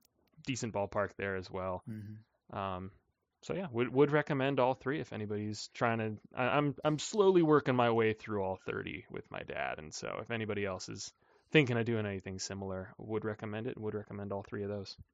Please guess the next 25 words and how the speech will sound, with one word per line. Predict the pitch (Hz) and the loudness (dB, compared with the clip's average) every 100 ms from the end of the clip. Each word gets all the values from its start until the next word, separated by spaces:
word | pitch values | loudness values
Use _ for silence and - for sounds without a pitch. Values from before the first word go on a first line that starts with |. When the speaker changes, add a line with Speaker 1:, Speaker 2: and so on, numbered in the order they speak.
| _ - | _ 0
Speaker 2:
Me | 131 143 143 - - | 4 4 0 -10 -18
too. | 131 117 107 104 - - | -16 -14 -14 -16 -20 -12
Yeah, | 113 110 104 | -6 -4 -2
I've | - 120 | -2 2
done | 139 131 127 120 - - _ _ _ - | 4 4 4 -2 -8 -20 _ _ _ -4
those | 120 117 110 | 2 2 0
with | 113 | -6
my | 113 | -8
kids | 101 110 104 104 - | -8 -10 -10 -12 -10
and, | 101 98 113 | -8 -8 -10
and | 104 104 | -10 -8
highly | 113 107 | -6 -6
recommend | 104 98 107 101 98 | -8 -8 -8 -8 -8
it. | 101 | -2
Baltimore | 120 123 117 107 | -2 -2 -6 -8
still | 104 - 104 101 | -8 -10 -8 -10
is, | 98 | -12
like, | 101 - | -14 -12
kind | 104 | -10
of | 107 | -8
the | 104 | -10
classic | - 107 104 113 - | -6 -6 -6 -8 -8
of | 107 | -8
the | 113 | -6
new, | 107 110 110 110 | -4 -4 -4 -6